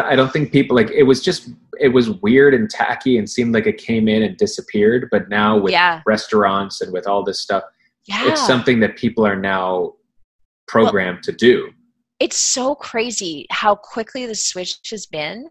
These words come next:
Speaker 2: for menus at restaurants. Like,
Speaker 1: Mm-hmm.
Speaker 2: I cannot, it's, it's just like, it's a given now. Like, "Oh, like, our menu's, like, right on this Q R code." And, you know, it's, I, the first couple times I'm like,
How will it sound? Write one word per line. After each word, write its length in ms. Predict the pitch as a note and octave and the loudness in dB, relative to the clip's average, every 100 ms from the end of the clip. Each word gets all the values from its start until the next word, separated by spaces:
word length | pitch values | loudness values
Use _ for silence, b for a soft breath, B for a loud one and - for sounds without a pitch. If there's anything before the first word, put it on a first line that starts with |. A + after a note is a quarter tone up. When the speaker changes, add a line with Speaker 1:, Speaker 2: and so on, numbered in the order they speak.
| _ | _
Speaker 2:
for 200 | - G#3 | -8 -6
menus 580 | F#3 E3 D#3+ D#3 C#3+ C3 | -4 -6 -8 -12 -14 -8
at 160 | - D3+ | -6 -4
restaurants. 720 | C#3+ - - C#3+ F2 - - | -6 -6 -8 -10 -10 -12 -6
Like, 120 | F3 | -6
Speaker 1:
Mm-hmm. 140 | G3+ - | -6 -4
Speaker 2:
I 100 | F#3+ | -4
cannot, 720 | G3 - G3+ F3+ F3 E3+ - B B | -4 -10 -14 -6 -2 -2 -2 B B
it's, 240 | G#3 - - | -6 -4 -2
it's 220 | G#3+ - | -2 -2
just 160 | A3 - | -6 -4
like, 140 | A3 | -4
it's 120 | G3 | -6
a 40 | E3+ | -12
given 520 | C#3 F3 A3+ B3 D3 | -6 -6 -4 -6 -8
now. 420 | A#2+ G#2 C#2 - b b | -10 -10 -10 -12 b b
Like, 260 | F3+ F3+ - | -2 -2 0
"Oh, 300 | G3 F3 G2+ | 0 0 -2
like, 160 | E3 F3 | -8 -6
our 80 | E3+ | -6
menu's, 360 | E3+ G3 G3+ F3+ | -6 -6 -8 -8
like, 120 | - | -4
right 220 | D#3 E3+ | -2 -2
on 240 | E3+ E3 - | -4 -10 -12
this 180 | E3 - | -10 -10
Q 180 | - E3 | -4 0
R 120 | F3+ | 0
code." 420 | - - C2+ - | -2 -6 -6 -6
And, 300 | - F3+ E3+ - | -6 -6 -8 -8
you 100 | G3+ | -4
know, 220 | E3 G3+ | -2 -2
it's, 160 | A3+ A3 | -2 0
I, 100 | G3 | -2
the 220 | G3+ G3 | -2 -12
first 320 | - A#3 - | -4 -4 -4
couple 180 | D#4+ A#3 | -6 -4
times 320 | - G#3+ G#3+ | -2 -4 -4
I'm 60 | |
like, 100 | E3+ | -14